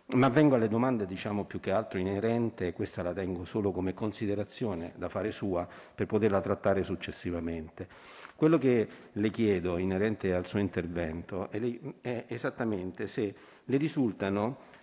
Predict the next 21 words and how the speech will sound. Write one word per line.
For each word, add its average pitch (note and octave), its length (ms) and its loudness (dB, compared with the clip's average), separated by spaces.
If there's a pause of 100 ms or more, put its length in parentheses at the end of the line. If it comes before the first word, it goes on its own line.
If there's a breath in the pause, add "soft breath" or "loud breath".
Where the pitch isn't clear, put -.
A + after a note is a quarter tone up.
che A2 180 -4
crediti B2+ 500 0
certificati G2+ 800 -4
per F#2+ 160 0
circa - 360 0
sessanta B2 540 -2
milioni G#2 420 2
di G2+ 140 0
euro G#2 300 2
al E2+ 100 -6
trenta A#2 540 0
settembre, F#2 880 -4
questi - 280 -8
dati A2 280 -2
vengono, F#2+ 600 -6
vengono G2 280 -6
dati G2+ 140 -4
da F#2+ 120 -8
Confapi G2+ 500 -4
e F#2 40 -6
Confindustria, G2 880 -6